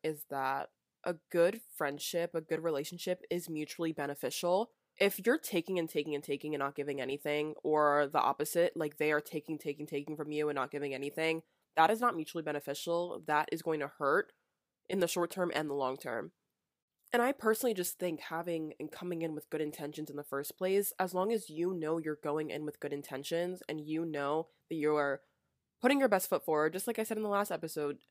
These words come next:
as long as you know where you stand with yourself and you are doing everything you can to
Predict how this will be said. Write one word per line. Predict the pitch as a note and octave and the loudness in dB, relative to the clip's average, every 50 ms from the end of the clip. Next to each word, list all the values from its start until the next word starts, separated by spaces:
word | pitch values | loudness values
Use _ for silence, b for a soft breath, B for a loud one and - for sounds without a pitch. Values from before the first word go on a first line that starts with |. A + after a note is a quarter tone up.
| _ _ _ | _ _ _
as | - A#3 A3 | -2 0 2
long | A#3 B3 C#4 D#4 | 4 4 4 2
as | D#4+ C4 G#3+ | 2 0 -2
you | F3 F3 G3+ G#3+ | 0 0 0 2
know | G#3 F#3 E3 D#3 D#3 D#3+ E3+ | 2 2 2 4 4 4 4
where | F#3+ F#3 E3 E3 | 4 4 4 2
you | D#3+ D#3+ D#3+ D#3+ | 2 0 -2 -6
stand | D#3+ - - - D#3+ D3+ D3+ D3+ D#3+ | -6 -6 -6 -4 -2 -2 0 0 -2
with | D#3 D#3 | -4 -4
yourself | - D3+ D3 - - - C#3+ C3+ C3+ D3 C#3 - _ _ _ _ _ _ - | -4 -4 -4 -4 -2 0 2 4 4 2 0 -2 _ _ _ _ _ _ -4
and | F3+ F3+ E3+ | -4 -2 -2
you | D#3+ E3+ F3 | 0 2 2
are | G3+ G3+ | 2 2
doing | F#3+ - D#3+ D3+ D3+ D#3+ E3 D#3+ - | 2 0 -2 0 0 0 0 -2 -2
everything | D3+ C#3+ D#3 D3+ - D3+ D#3 | -2 -2 -2 -2 -2 -4 -6
you | D3+ | -8
can | C#3+ - - C#3+ C#3 D3 | -8 -6 -6 -6 -6 -6
to | - - D3+ C3 C3+ C3+ | -6 -4 -4 -4 -4 -6